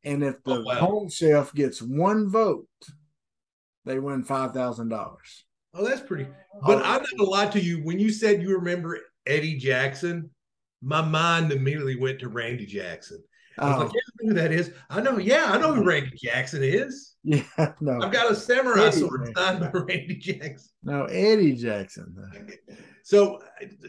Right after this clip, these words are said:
Speaker 2: now I did, and I don't, I know our time's about up, but I was gonna tell you.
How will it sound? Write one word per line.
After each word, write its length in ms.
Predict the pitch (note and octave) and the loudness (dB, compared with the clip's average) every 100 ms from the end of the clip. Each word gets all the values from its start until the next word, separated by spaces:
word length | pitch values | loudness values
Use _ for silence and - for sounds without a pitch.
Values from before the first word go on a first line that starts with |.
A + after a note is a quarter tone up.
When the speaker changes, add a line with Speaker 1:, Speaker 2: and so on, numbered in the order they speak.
| F#3+ | -2
Speaker 2:
now 200 | F#3 G3+ | 2 4
I 80 | G3 | 2
did, 280 | F3+ A3+ A#3 | 0 -2 -4
and 1040 | F3 D#3+ F3+ - - - - F#3+ F#3+ G3 F#3+ | -6 -10 -12 -16 -18 -20 -18 -14 -10 -6 -4
I 200 | F3+ F#3+ | -2 0
don't, 160 | F#3+ F3+ | 2 4
I 220 | F3 F3 | 2 0
know 80 | F#3+ | -2
our 100 | E3+ | -4
time's 340 | D#3 E3+ D#3+ | -4 -4 -4
about 320 | D3 E3 D#3+ D#3 | -4 -2 0 0
up, 260 | D3+ C3 | 0 -2
but 180 | C#3 D3 | -2 -2
I 60 | C#3+ | -4
was 100 | C3 | -8
gonna 140 | D#3+ | -8
tell 160 | D3+ | -4
you. 120 | D#3 | -4